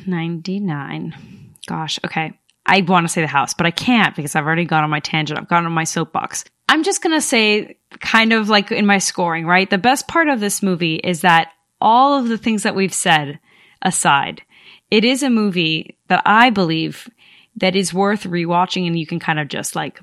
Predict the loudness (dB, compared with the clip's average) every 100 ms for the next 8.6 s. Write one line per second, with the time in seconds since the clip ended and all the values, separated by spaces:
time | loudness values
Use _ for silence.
0 | -6 2 4 2 0 0 0 2 0 0
1 | -4 -4 -4 0 0 -2 -4 -4 -2 -2
2 | 0 0 0 2 0 0 0 0 -2 -2
3 | -2 -2 0 0 0 0 0 -2 -6 -2
4 | 0 0 0 -2 -6 -8 _ -20 _ _
5 | _ _ 0 2 4 2 -2 -6 2 4
6 | 4 2 0 -6 -12 -20 -18 -4 -2 -4
7 | _ -2 0 0 -2 -2 -4 -4 0 2
8 | 2 0 -2 -4 -6